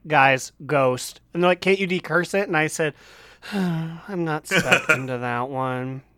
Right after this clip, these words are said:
Speaker 1: So Kojak has to run his slow little self over and use, like, prayer of mending on it.
Speaker 2: I think the biggest difference between incorporeal and, was it affliction? Is that what it is?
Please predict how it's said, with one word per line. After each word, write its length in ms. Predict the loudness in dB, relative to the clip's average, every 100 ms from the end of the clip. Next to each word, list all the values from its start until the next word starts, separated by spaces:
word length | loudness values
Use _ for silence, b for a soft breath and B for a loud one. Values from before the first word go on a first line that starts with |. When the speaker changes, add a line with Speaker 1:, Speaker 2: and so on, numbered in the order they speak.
| -14
Speaker 1:
So 200 | -4 -4
Kojak 540 | 0 2 4 4 2
has 180 | -2 0
to 180 | -2 -2 b b b -18
run 480 | -12 -2 2 4
his 220 | 2 -2 -4
slow 500 | -6 0 4 4 4
little 220 | 0 -2
self 340 | 2 2 2
over 400 | -2 -2 0 0
and 180 | 0 0
use, 300 | 0 0 0
like, 220 | -4 -4
prayer 400 | -2 2 4 4
of 100 | 2
mending 460 | 2 0 0 -4 -4
on 200 | -6 -4
it. 220 | -8 -10 _ _ _ 0
Speaker 2:
I 120 | 0
think 240 | 2 0 2
the 100 | 0
biggest 500 | 2 2 2 0 -2
difference 440 | -4 -4 -8 -8
between 340 | -10 -8 -8 -6
incorporeal 800 | -6 -4 -4 0 2 4 4 2
and, 420 | 2 2 2 -4 -4
was 260 | -2 -2
it 100 | -2 -4
affliction? 720 | -6 -4 -6 -2 -2 -4 -10
Is 80 | -6
that 100 | -2
what 100 | -2
it 100 | -2
is? 260 | -4 -4